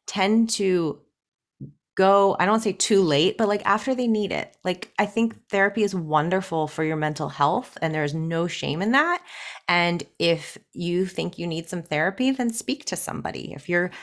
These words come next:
having trouble going through some issues in your life, speak to somebody and get help and get support. Don't wait until it snowballs and you're in a bad place. Um, my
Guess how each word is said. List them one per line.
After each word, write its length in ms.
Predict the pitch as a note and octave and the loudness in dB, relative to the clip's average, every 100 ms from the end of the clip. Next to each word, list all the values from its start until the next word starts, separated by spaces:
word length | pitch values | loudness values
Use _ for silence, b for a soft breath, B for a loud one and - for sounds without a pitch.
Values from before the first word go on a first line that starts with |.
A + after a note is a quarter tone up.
| B | B
having 280 | F3 F#3 G3 | -2 -2 -2
trouble 600 | G3 E3 F3 F3 E3+ - D#3+ - | -2 -2 0 0 -2 -8 -20 -4
going 320 | D#3+ D#3 D#3+ | 0 0 -2
through 520 | - D#3 D3+ D#3 D#3 | -8 -10 -4 -4 -4
some 300 | D#3 - D3+ | -6 -4 -4
issues 340 | - - D#3+ D3 | -4 -6 -4 -2
in 100 | D3 | -2
your 160 | C#3 | -2
life, 400 | C3 B2 D3 G3+ | -2 -2 -2 -4
speak 360 | - - B3+ A#3+ | -8 -8 -8 -6
to 100 | A#3 | -6
somebody 420 | A3+ F3 D#3+ D3 | -4 -4 -4 -4
and 140 | D3+ | -4
get 180 | D3 D#3 | -2 -4
help 420 | - - E3 D#3 - | -6 -6 -6 -6 -4
and 160 | C#3 | -2
get 220 | C3+ - - | -2 -4 -8
support. 500 | - - G#2+ - - | -12 -8 -8 -8 -4
Don't 240 | F#3 - | -4 -4
wait 360 | C#3 C3+ C3+ C3+ | -2 0 0 0
until 500 | C3 C3 C3 B2+ B2 B B B - | -4 -2 -2 -2 -6 B B B -10
it 140 | B2 | -8
snowballs 800 | - D3 C3 C3 A#2+ A#2 B2+ - - | -4 0 2 2 0 -2 -6 -8 -4
and 160 | C3+ C3 | -2 0
you're 100 | C3 | 0
in 80 | B2+ | -2
a 40 | |
bad 320 | A#2 A2+ A#2 | -2 -4 -6
place. 480 | - - - - - B B B B B _ | -10 -14 -12 -16 -18 B B B B B _
Um, 520 | D#3+ D3 C#3 B2+ - - - - - | 2 4 4 2 -2 -12 -20 -18 -6
my 540 | E3+ E3 D3+ D3+ - | -2 2 2 2 -2